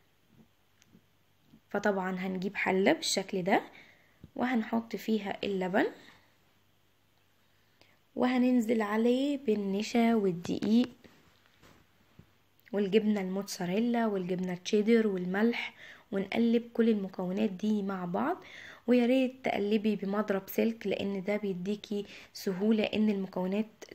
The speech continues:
ت-، تندمج مع بعض. اول ما احس ان المكونات بتاعتي والدقيق اختفى من اللبن، هبدأ ان انا ارفعه على النار. واول ما الجبنة تبدأ تسيح معاكي، هتبدأي ان انت تضيفي اللون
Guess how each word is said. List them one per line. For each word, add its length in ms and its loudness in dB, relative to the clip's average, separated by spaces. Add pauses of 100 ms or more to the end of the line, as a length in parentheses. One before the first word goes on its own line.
(120)
ت-، 460 -4
تندمج 500 4
مع 180 -2
بعض. 280 2 (720)
اول 240 8
ما 40 0
احس 260 -2
ان 160 6
المكونات 500 2
بتاعتي 480 2
والدقيق 460 -2 (100)
اختفى 520 -2
من 260 0
اللبن، 500 2 (440)
هبدأ 260 2
ان 120 -2
انا 280 -4
ارفعه 460 0
على 340 -2
النار. 520 0 (4000)
واول 520 4
ما 60 -2
الجبنة 400 2
تبدأ 300 0
تسيح 460 -6
معاكي، 640 -2
هتبدأي 400 0
ان 100 -2
انت 200 -6
تضيفي 460 -2
اللون 500 -2